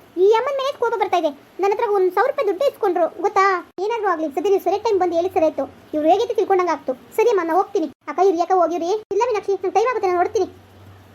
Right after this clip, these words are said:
ಎಂಟ್ವಿ, ಬಮ್ಮ ಹೋಗೋಣ. ಹುಷಾರು, ಇನ್ನೊಂದ್ಸತಿ ನನ್ ಬದುಕೋ ಬಾಳ್ಗೋ ಕೈ ಹಾಕ್ಬಿಟ್ಟಿಯೇ. ಇನ್ ಎತ್ತಿಗೂ ನಿನ್ಗೂ ಬೆಂಕಿ ಕ-, ಕೊಡ್ನೆ ನಂಗ್ ಒಂದ್ ಸಾವಿರ ರೂಪಾಯಿ ದುಡ್ಡು ಈಗ. ಕೊಡ್ನೆ ಒಂದ್ ಸಾವಿರ ರೂಪಾಯಿ ಬರ್ತಿತ್ತು, ನಿನ್ಗೆ ಪುಕ್ಸಟೆ ತಿಂತಾನೆ. ಓಹೋ, ಇವಳಿಂದ ಏನ್ ಉಳ್ದೋಯ್ತಿತ್ತಲ್ಲ, ಅದ್ಕೆ ಇವ್ಳಿಗೆ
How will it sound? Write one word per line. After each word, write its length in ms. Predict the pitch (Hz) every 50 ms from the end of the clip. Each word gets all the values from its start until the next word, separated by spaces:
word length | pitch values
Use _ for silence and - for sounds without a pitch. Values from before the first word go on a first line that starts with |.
| -
ಎಂಟ್ವಿ, 260 | 392 381 381 381 440 523 - - _ -
ಬಮ್ಮ 120 | 453 508 571 539
ಹೋಗೋಣ. 200 | 494 494 480 494 - - _ -
ಹುಷಾರು, 340 | 381 - 440 427 440 480 508 523 508 466 466 - _ _ - 370
ಇನ್ನೊಂದ್ಸತಿ 300 | 381 392 403 415 392 440 466
ನನ್ 120 | 453 392 302
ಬದುಕೋ 240 | 392 392 403 - 453 440 440
ಬಾಳ್ಗೋ 240 | 427 415 392 415 427 508
ಕೈ 100 | 453 392 403
ಹಾಕ್ಬಿಟ್ಟಿಯೇ. 400 | 403 403 - - 480 480 480 480 480 494 466 - - - _ _ - 294
ಇನ್ 100 | 311 311 311 311
ಎತ್ತಿಗೂ 200 | 302 - 339 311 359
ನಿನ್ಗೂ 200 | 359 349 339 359 285
ಬೆಂಕಿ 280 | 285 311 302 285 320 330 320 -
ಕ-, 260 | 427 427 427 415 415 403 - - - _
ಕೊಡ್ನೆ 180 | 370 415 453 523
ನಂಗ್ 120 | 508 508 480
ಒಂದ್ 100 | 480 480
ಸಾವಿರ 120 | 480 427 392
ರೂಪಾಯಿ 180 | 392 415 440 381
ದುಡ್ಡು 160 | 403 381 339 415 427
ಈಗ. 100 | 381 302 311 339 - - - - - _ -
ಕೊಡ್ನೆ 160 | 392 381 440 480
ಒಂದ್ 80 | 453 480
ಸಾವಿರ 120 | 466 392
ರೂಪಾಯಿ 160 | 381 440 427 453
ಬರ್ತಿತ್ತು, 260 | 440 440 466 453 415 440 427
ನಿನ್ಗೆ 180 | 403 359 403 392 -
ಪುಕ್ಸಟೆ 260 | 415 - 440 392 370 381
ತಿಂತಾನೆ. 300 | 415 403 427 392 392 453 494 480 480 480 - _ - - - 339
ಓಹೋ, 200 | 370 381 381 349 349 330 330 311 311 302
ಇವಳಿಂದ 240 | 330 381 392 392 403 403
ಏನ್ 100 | 415 453 440 392
ಉಳ್ದೋಯ್ತಿತ್ತಲ್ಲ, 420 | 359 370 403 403 403 415 440 466 466
ಅದ್ಕೆ 140 | 415 - 403
ಇವ್ಳಿಗೆ 220 | 403 427 392 466